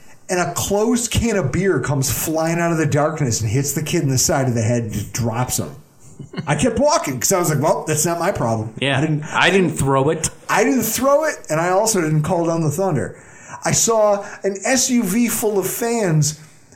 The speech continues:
Speaker 1: uh, one guy hanging out the back window waving a T O jersey like a bull flag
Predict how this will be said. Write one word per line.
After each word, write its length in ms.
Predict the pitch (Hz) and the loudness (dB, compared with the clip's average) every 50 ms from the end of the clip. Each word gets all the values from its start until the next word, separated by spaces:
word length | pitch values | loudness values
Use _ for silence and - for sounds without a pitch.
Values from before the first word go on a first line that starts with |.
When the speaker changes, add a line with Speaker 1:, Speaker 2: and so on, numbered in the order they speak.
| - - - | -20 -16 -14
Speaker 1:
uh, 260 | 208 196 185 185 180 | -12 -12 -10 -10 -6
one 220 | 165 151 190 214 226 | -2 0 0 0 2
guy 140 | 220 220 202 | 2 2 2
hanging 420 | 185 - - 202 208 202 202 202 | 2 2 0 0 2 2 0 0
out 100 | 214 208 - | 0 -2 -2
the 60 | 185 | -2
back 340 | - 123 170 175 170 170 - | -2 0 0 0 0 0 0
window 280 | 185 185 180 175 165 | 0 0 2 2 2
waving 420 | 143 131 127 147 147 156 156 170 170 | 0 2 2 2 2 2 2 0 0
a 80 | 165 156 | 0 -2
T 300 | 151 - 180 180 175 156 | -2 -4 -4 -4 -2 0
O 140 | 147 156 170 | 0 0 0
jersey 420 | 175 147 143 147 143 117 107 123 | 0 0 0 0 0 0 -2 -2
like 200 | 120 117 117 107 | -2 -2 -2 -2
a 40 | 113 | -4
bull 320 | 107 101 131 151 170 175 175 | -4 -2 0 0 2 0 0
flag 500 | - - 127 110 92 78 76 76 - | -2 -2 -2 -2 -2 -4 -6 -8 -12